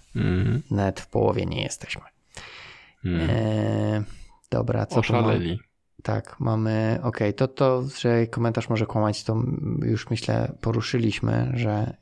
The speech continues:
Speaker 2: nie są aktualizowane komentarze w przypadku, gdy kod się zmienia. E, natomiast tu mamy tę drugą sytuację, że jest komentarz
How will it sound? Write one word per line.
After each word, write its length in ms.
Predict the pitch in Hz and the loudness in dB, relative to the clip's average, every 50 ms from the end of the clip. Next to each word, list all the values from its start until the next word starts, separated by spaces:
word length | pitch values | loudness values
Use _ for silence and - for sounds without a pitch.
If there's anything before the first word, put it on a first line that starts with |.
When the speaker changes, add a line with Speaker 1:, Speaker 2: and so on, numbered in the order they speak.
| _ - | _ -2
Speaker 2:
nie 180 | 110 110 104 | 0 0 0
są 200 | - - 110 110 | 2 2 2 2
aktualizowane 680 | 107 - - - 117 113 117 113 113 110 110 107 107 | 2 0 0 0 0 0 0 0 0 2 2 2 0
komentarze 640 | - - 113 113 110 107 - 104 104 104 107 107 113 - _ _ _ _ _ _ _ _ | 0 0 0 0 0 2 2 2 2 2 2 0 -2 -4 _ _ _ _ _ _ _ _
w 20 | - | -12
przypadku, 500 | - - - 113 110 - - - 113 107 | -12 -4 -2 0 0 0 -2 -2 -2 -2
gdy 180 | 110 - 110 | -2 -2 -4
kod 240 | - - 107 - - | -2 -2 -2 -4 -2
się 120 | - 113 110 | -4 -4 -2
zmienia. 440 | - 107 104 107 107 113 123 139 147 - _ _ _ _ _ _ _ _ _ - - - - - - - - - _ _ _ _ _ _ _ _ _ _ _ _ _ - | 0 0 2 2 2 2 2 0 -2 -4 _ _ _ _ _ _ _ _ _ -16 -14 -14 -20 -20 -20 -20 -20 -20 _ _ _ _ _ _ _ _ _ _ _ _ _ -8
E, 920 | 202 165 131 113 110 107 107 110 110 110 110 110 110 110 110 110 110 110 120 120 | -4 0 2 2 4 4 4 4 2 2 2 2 2 2 2 2 2 2 2 2
natomiast 560 | 113 110 113 - 113 113 117 117 113 - - | 2 0 0 0 0 2 2 2 0 0 -2
tu 80 | 120 | 0
mamy 260 | 117 113 113 110 113 110 | 2 2 2 2 0 0
tę 220 | - 113 113 113 | 0 0 0 2
drugą 260 | 120 117 113 - 110 110 | 2 2 2 2 0 -2
sytuację, 520 | - - - 113 113 110 107 - 117 110 | -2 -4 -2 0 0 0 2 0 0 0
że 140 | 113 110 107 | 2 2 2
jest 180 | 110 107 - | 2 2 0
komentarz 840 | - - 117 110 110 113 110 110 - 135 139 147 143 - - - - | -2 0 2 2 2 2 2 2 2 0 0 0 -2 -6 -10 -14 -16